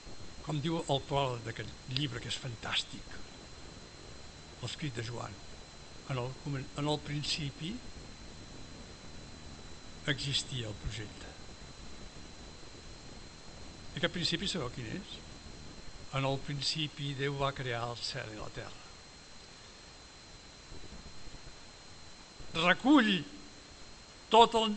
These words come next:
que en diem l'Antic Testament i diu, «Sí, però en aquell principi, en el principi de l'Escriptura existia el projecte». Però ara, de cop i volta, el, el projecte de Déu ha quedat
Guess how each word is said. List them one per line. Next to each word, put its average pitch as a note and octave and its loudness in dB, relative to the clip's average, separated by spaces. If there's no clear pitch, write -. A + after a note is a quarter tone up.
que A3 8
en E3+ -2
diem F#3+ 10
l'Antic F#3+ 2
Testament G3+ 2
i F#3+ 2
diu, F#3 0
«Sí, F4 6
però F3+ 10
en G3 8
aquell D#4+ 10
principi, C#4 8
en F#3+ 12
el G#3 12
principi A#3 6
de A3 12
l'Escriptura B3 8
existia B3 6
el B3 2
projecte». G#3+ 0
Però C#3 0
ara, D3+ 0
de D3+ -2
cop D3 0
i E3+ 0
volta, C4 2
el, F#3+ 12
el A3 12
projecte A3+ 6
de G3 8
Déu C#4+ 6
ha G3 6
quedat G3 6